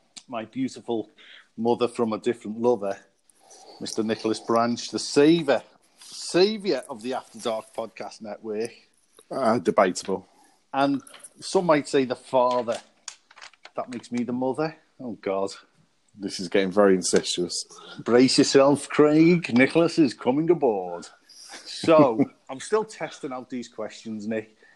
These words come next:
Speaker 1: And also, I want a little small back catalogue. When it's, obviously, it's been submitted to everything,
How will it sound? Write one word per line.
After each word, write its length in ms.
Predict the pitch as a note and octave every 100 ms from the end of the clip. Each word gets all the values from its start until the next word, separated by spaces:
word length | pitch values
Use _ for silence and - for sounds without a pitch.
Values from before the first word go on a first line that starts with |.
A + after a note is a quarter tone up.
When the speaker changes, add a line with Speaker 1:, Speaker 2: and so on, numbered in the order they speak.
| _ A#2+
Speaker 1:
And 160 | B2+
also, 440 | C#3 D#3 D#3 D3+ B2+
I 40 |
want 200 | C3+ D#3
a 40 |
little 240 | D#3 D3 B2+
small 380 | - C3+ B2+ A#2
back 300 | - A#2 -
catalogue. 500 | B2 - C3 A#2+ A2
When 280 | B2+ C#3 C#3
it's, 160 | C#3+ -
obviously, 380 | D#3+ D3 D3 C#3+
it's 260 | B2+ B2 -
been 180 | A#2+ A2+
submitted 540 | A#2+ G2+ A2 G#2 G2+
to 160 | - A2
everything, 380 | G2 G#2+ -